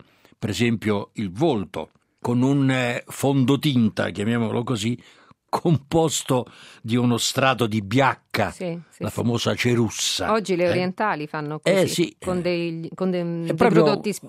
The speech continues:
Speaker 2: sbiancanti.
Speaker 1: eh, sbiancanti. Questa era addirittura questa, questa biacca mescolata con miele,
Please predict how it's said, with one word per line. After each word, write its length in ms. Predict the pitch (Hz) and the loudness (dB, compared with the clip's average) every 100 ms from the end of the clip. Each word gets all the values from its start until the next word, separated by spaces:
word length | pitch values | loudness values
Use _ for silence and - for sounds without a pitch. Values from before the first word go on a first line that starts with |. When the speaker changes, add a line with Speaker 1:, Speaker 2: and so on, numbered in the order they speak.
| - | -6
Speaker 2:
sbiancanti. 640 | 165 202 190 185 156 147 147 | -2 -2 -2 -4 -4 -2 -2
Speaker 1:
eh, 140 | 151 | -2
sbiancanti. 720 | 131 131 185 175 117 76 - - - - - - | -2 0 0 0 -4 -8 -12 -20 -20 -20 -12 -2
Questa 260 | 202 - | 0 2
era 120 | 143 | 4
addirittura 600 | 139 151 120 147 143 123 113 | 4 2 0 0 0 2 0
questa, 380 | 123 104 131 | -2 -4 -4
questa 320 | 117 123 95 117 | -4 -6 -4 -6
biacca 540 | 113 180 170 120 139 | 0 2 2 0 -2
mescolata 600 | 135 127 - 147 151 135 | -2 -4 -2 0 0 0
con 160 | 120 127 | 0 0
miele, 640 | 131 135 117 107 101 107 | 0 0 0 -2 -2 -4